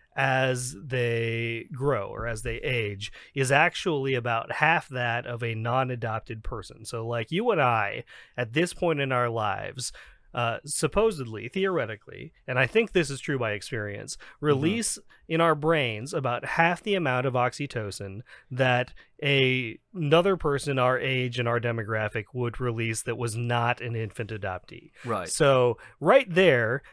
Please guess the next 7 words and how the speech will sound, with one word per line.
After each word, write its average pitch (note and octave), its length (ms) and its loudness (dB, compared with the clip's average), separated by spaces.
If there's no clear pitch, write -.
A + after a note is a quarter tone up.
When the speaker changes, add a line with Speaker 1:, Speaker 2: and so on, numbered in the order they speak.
Speaker 1:
you D#3 200 6
have D3 360 8
a C#3+ 240 2
neuroscientific F3 800 2
explanation C#3 840 2
for C3 240 2
why A#2+ 800 4